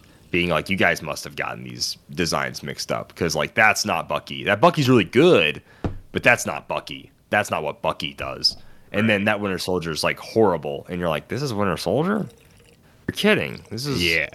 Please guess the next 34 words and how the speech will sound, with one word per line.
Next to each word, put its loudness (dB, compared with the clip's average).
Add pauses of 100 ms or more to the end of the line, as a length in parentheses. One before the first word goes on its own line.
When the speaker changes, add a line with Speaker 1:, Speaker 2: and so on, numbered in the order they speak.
(140)
Speaker 1:
assassin 4
Speaker 2:
<laughs> -
Speaker 1:
throughout 4
the 0
ages, 2
Speaker 2:
This 0
Speaker 1:
Winter 2
Soldier?" 2
Speaker 2:
Bucky, -2 (220)
<laughs> -20
this -6
Bucky's 4
a 4
Speaker 1:
Yeah. 4
Speaker 2:
little 0
too 0
murderous, 4
this -4
Winter 0
Soldier's 0
a 0
little -2
too -2 (360)
content -4 (100)
with, -8
uh, -2
Speaker 1:
Yeah, 2
dude. -6 (140)
Speaker 2:
I -4
don't -6
know, -8 (100)
the -6
other -4
stuff. -14